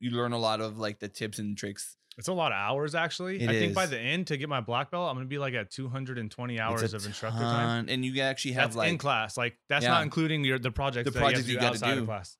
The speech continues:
Speaker 1: Yeah.
Speaker 2: I was like, "Dang, this is a little bit more than I thought."
Speaker 1: But yeah, Six Sigma is, and Lean is super fun. And I, I, I was always interested in the Kaizen and all those little fun terms that
Speaker 2: There's
Speaker 1: you
Speaker 2: a lot
Speaker 1: learn.
Speaker 2: of terms that you have to learn.
Speaker 1: Yeah, um,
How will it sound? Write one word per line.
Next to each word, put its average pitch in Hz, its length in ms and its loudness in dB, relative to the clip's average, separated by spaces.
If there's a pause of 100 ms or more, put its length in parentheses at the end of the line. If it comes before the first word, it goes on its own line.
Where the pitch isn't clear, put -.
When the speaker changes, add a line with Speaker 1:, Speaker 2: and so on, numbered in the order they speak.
(100)
Speaker 1:
Yeah. 110 420 0
Speaker 2:
I 131 60 -14
was 123 80 -10
like, 101 140 -16
"Dang, 139 180 0
this 135 140 -4
is 117 100 -8
a 123 60 -4
little 117 160 -2
bit 117 80 -4
more 117 160 -4
than 107 80 -4
I 98 60 -6
thought." 113 280 -4 (420)
Speaker 1:
But 113 380 4
yeah, 131 220 2
Six 156 240 -4
Sigma 156 240 0
is, 127 360 -2
and 120 220 -2
Lean 127 240 0
is 117 160 -2
super 127 220 -4
fun. 113 480 -2
And 107 100 -6
I, 170 300 4
I, 220 40 0 (120)
I 143 60 2
was 175 140 2
always 131 160 0
interested 123 360 -4
in 110 100 -2
the 107 80 -4
Kaizen 117 640 0
and 107 100 -2
all 110 120 -2
those 110 280 -2
little 110 360 -2
fun 110 240 -4
terms 110 240 -4
that 110 60 -4
Speaker 2:
There's 120 100 0
Speaker 1:
you 120 60 2
Speaker 2:
a - 20 2
lot 113 140 4
Speaker 1:
learn. 113 80 4
Speaker 2:
of 110 100 -2
terms 107 260 -2
that 101 60 -2
you 101 80 -2
have 101 80 0
to 117 60 2
learn. 117 80 6
Speaker 1:
Yeah, 104 720 0
um, 104 260 -8